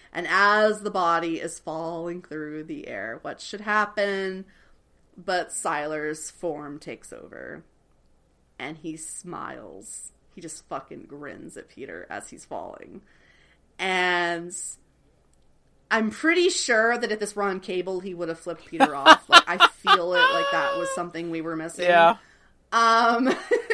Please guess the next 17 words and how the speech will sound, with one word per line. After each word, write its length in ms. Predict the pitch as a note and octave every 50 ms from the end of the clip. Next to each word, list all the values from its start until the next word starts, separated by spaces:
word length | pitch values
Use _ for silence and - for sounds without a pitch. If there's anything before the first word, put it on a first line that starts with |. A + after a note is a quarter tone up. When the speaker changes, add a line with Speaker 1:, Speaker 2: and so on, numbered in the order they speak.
| - - G#4+ - - G#4+ B4+
Speaker 1:
<laughs> 760 | - _ _ _ _ - - - - _ _ _ _ _ -
uh, 580 | A#3+ B3+ B3+ A#3+ A#3 A3+ G#3+ G#3 G3+ F#3 F3 - - _ _ _ _ _ _ _ _ _ _ - - _ _
but 180 | C#4+ B3+ - -
sadly, 280 | D4 A3 G#3+ A3 A#3
no, 220 | G#3+ F3 E3+ E3 D#3+
we're 100 | F3 F3
on 120 | E3+ E3+
network. 360 | D#3 - - - D#3 - - -
And 380 | - A#3 A#3 A#3 A#3 A#3+ - -
so 640 | - - B3+ A#3 G#3+ G#3 G3+ G3 F#3+ F#3 E3+ - - _ _ _ _ _ _ _ _ _ _ _ _ _ _ - -
he 220 | - G#3+ A3+ A3+
falls 500 | A3 - A3+ G#3+ A3+ A#3 B3 B3+ - -
through 120 | - C4 B3+
the 120 | B3 G#3+
air 240 | G3+ G3 G3+ G#3 G3
very 360 | G3 F#3 - G3 G3+ G3+ G3+
dramatically, 760 | G#3 G#3 G3+ G3+ - F3 F3 E3+ E3 E3+ E3+ E3 E3 E3